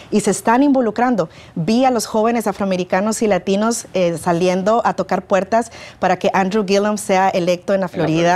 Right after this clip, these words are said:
Speaker 2: Florida.
Speaker 1: He visto lo mismo en Nuevo México. He-, hemos visto, eh, los millones de jóvenes que están saliendo a apoyar a personas como Beto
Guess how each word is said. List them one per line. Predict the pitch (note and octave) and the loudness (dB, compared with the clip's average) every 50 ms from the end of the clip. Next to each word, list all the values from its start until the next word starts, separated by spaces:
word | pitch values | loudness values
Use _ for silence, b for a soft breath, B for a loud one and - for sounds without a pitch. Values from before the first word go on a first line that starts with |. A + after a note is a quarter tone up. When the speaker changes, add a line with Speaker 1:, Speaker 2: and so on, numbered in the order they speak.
| G#3 A#3 | 0 -2
Speaker 2:
Florida. | - B B B B B B B | -6 B B B B B B B
Speaker 1:
He | B G3+ G3+ | B 0 0
visto | G3+ A3 A3+ G#3+ - - B3 | 0 0 -2 -2 -2 0 0
lo | A#3+ G#3+ | 0 0
mismo | G#3 G#3 G#3 G3 A3 | 0 -2 -2 -2 -4
en | A3+ A3+ | -4 -2
Nuevo | A3 G3+ F#3 | -2 -2 -2
México. | F3+ F#3 F#3+ F#3 - G#3 - A3 G3+ G#3 | 0 -2 -2 -2 -4 -4 -2 -2 -2 0
He-, | G3 F#3 F3+ - | 0 -2 -2 0
hemos | - F#3 F#3+ G#3 G#3 G3+ | 0 0 0 0 -2 -2
visto, | G3+ G3+ G3 - - A#3 A3+ A#3 - B B B B B B | -2 -2 -2 0 0 0 0 0 -2 B B B B B B
eh, | F#3 F#3+ F#3 F#3 F3 E3+ - | 0 2 2 2 2 0 0
los | F3 F3+ E3+ F3+ | 0 -2 -2 -2
millones | F#3 F3+ E3+ F3 G3+ G3 G#3 A#3 A3 | -2 -2 0 0 2 2 2 0 0
de | A3+ G3 | -2 -2
jóvenes | - G#3 F#3+ G3 G3 G#3 G#3+ G#3 | 0 0 0 0 0 -2 -2 -2
que | - | -4
están | F#3 - - F#3 F#3 | -4 -2 -2 -4 -2
saliendo | - G#3+ G3+ G3 F#3+ F#3+ F#3+ F#3+ G3 G#3+ A3 - | -2 -2 -2 0 0 0 0 0 0 0 0 0
a | - F#3 F3 | 0 0 0
apoyar | E3+ - F#3+ F3 F3 F3+ E3+ | 0 -2 -2 -2 0 0 0
a | F3+ F#3 | -2 -2
personas | - G3 - G3 F#3 F#3+ F#3+ - | -4 -4 -4 -2 -2 -2 -2 -2
como | A3 G3 F3+ E3 | -2 -2 -2 0
Beto | D#3 E3+ E3 E3 - - A3 B3 | 0 0 -2 -2 0 0 0 0